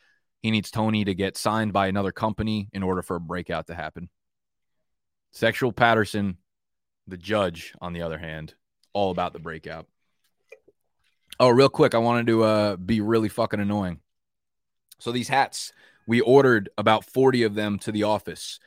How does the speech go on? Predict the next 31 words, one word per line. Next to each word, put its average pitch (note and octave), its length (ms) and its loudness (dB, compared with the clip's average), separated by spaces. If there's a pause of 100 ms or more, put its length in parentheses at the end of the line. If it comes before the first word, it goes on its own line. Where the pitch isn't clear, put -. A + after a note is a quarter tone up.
(140)
I - 120 -8
put C3+ 200 0
them B2 160 2
up B2+ 140 2
for A#2 100 -4
sale. A#2 460 0 (260)
The G2+ 80 -4
link A2+ 220 -2
is A2 100 -2
in A2+ 80 -2
the G#2+ 80 -2
bio. A2 400 2
It's - 220 -14
ikes G#2+ 200 -4
lunch A2 280 -6
dot G#2 180 -2
com. A#2+ 380 -6 (360)
Uh, G2+ 300 -2
I G2 80 -4
think, C3 240 -6
like, A#2+ 160 0
twenty-five A2 560 -2
or G#2 60 -2
thirty G#2+ 340 -2
of G#2+ 60 0
them A2+ 180 -2
are G#2 240 0
already G#2+ 720 -2
sold, G#2+ 640 -4 (320)
uh, F#2 220 -4
pre-order. B2 580 0